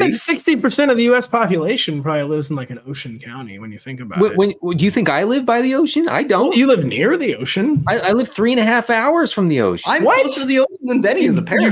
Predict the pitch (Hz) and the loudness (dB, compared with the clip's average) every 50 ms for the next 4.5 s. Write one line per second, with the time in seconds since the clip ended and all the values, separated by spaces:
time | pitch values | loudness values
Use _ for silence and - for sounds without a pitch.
0 | 165 135 156 - 226 226 - 349 381 415 392 277 - 262 - 214 - - 147 135 | 2 2 2 2 2 2 2 2 2 2 2 0 0 -2 -8 -12 -10 -8 -6 -2
1 | 120 165 214 277 349 440 427 403 359 202 160 - _ _ _ _ _ 151 147 - | -2 0 0 0 0 2 2 2 0 0 -2 -6 _ _ _ _ _ -20 -20 -20
2 | _ _ _ _ _ _ - - - 127 - - - - - _ _ _ _ _ | _ _ _ _ _ _ -14 -12 -10 -10 -10 -12 -16 -20 -20 _ _ _ _ _
3 | _ - 160 69 - 175 180 190 180 131 151 202 180 175 175 170 170 160 165 196 | _ -20 -10 -6 -2 0 0 0 0 2 2 2 2 2 2 2 2 0 0 2
4 | 208 202 165 - 175 214 269 - - 117 | 0 0 -2 0 -2 -2 -2 -2 -4 -6